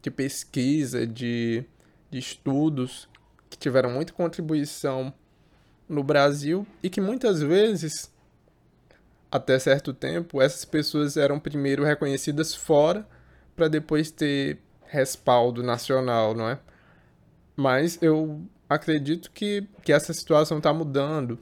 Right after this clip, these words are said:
lentamente, mas tá mudando. E nessa pegada de mudança, de mudança da história, as,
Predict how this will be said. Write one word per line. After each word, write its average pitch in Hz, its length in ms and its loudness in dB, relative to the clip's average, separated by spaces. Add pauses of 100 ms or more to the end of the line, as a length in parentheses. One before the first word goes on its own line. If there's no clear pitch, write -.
(140)
lentamente, 147 840 -2
mas 156 160 -4
tá 160 120 -2
mudando. 151 520 -4 (580)
E - 60 -8
nessa 208 260 -4
pegada 156 760 2 (160)
de 135 140 -6
mudança, 147 920 -4 (440)
de 143 100 -12
mudança 127 560 -2
da 127 120 4
história, 131 680 0 (1160)
as, 120 640 0